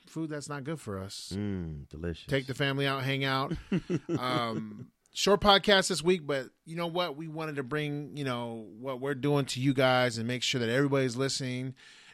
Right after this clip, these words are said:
Speaker 1: and, um, that you don't get, you don't miss a podcast.
Speaker 2: That's
Speaker 1: Right,
Speaker 2: right.
Speaker 1: Brian?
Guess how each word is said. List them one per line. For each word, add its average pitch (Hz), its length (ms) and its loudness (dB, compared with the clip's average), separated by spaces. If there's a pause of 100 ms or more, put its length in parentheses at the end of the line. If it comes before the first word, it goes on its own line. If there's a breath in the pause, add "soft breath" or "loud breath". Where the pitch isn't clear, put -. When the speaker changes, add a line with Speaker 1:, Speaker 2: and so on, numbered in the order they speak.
Speaker 1:
and, 120 500 -2
um, 110 600 -2
that 117 220 -2 (100)
you 135 160 -2
don't 135 240 0
get, 127 160 -6
you 135 100 -8
don't 143 160 2
miss 135 160 0
a 117 60 -8
podcast. 139 720 -6
Speaker 2:
That's - 140 -6
Speaker 1:
Right, 123 120 2
Speaker 2:
right. 131 60 -2
Speaker 1:
Brian? 135 240 -2